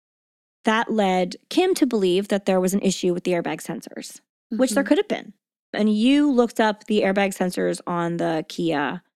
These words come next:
Speaker 2: I did. So in two thousand six to two thousand eight, Kia Optimas and
Speaker 1: Mm-hmm.
Speaker 2: two thousand seven to two thousand eight Kia Rondos were recalled for a faulty clock spring assembly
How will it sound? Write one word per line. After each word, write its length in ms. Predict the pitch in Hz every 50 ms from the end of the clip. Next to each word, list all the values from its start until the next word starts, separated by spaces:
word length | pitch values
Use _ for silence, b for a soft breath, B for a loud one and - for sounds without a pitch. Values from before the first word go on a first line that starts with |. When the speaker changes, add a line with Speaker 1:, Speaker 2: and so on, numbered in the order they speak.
| _ _
Speaker 2:
I 100 | - 220
did. 500 | 202 190 - 233 214 196 180 175 170 - -
So 240 | - - - 214 202
in 120 | 208 208
two 200 | 196 - - 262
thousand 400 | 247 254 254 254 247 - 254 247
six 260 | 233 - 226 214 - -
to 100 | - 208
two 140 | - 220 220
thousand 320 | 208 202 196 190 185 170
eight, 280 | - 196 196 190 185 -
Kia 240 | - 220 214 202 185
Optimas 680 | - 175 185 185 - - 202 208 208 214 208 214 208 - -
and 340 | - 190 185 180 180 175 175
Speaker 1:
Mm-hmm. 40 | -
Speaker 2:
two 140 | - 220 190
thousand 320 | - 190 190 185 190 190
seven 420 | 185 - 180 175 185 175 175 175 170
to 120 | - -
two 160 | - - 185
thousand 320 | 170 - 170 165 - 175 170
eight 160 | 170 165 165
Kia 260 | - - 190 170 160
Rondos 640 | 156 160 160 160 170 175 170 165 160 160 160 160 - - _ _ _ _ _
were 140 | - 185 185
recalled 440 | 175 175 170 - - 185 175 175 170
for 200 | - - 180 165
a 60 | 160 160
faulty 400 | - - 170 165 - - 175 160
clock 420 | - - - - 165 160 160 -
spring 340 | - - - - 170 165 160
assembly 720 | 151 - - - - - 202 202 196 190 180 170 170 170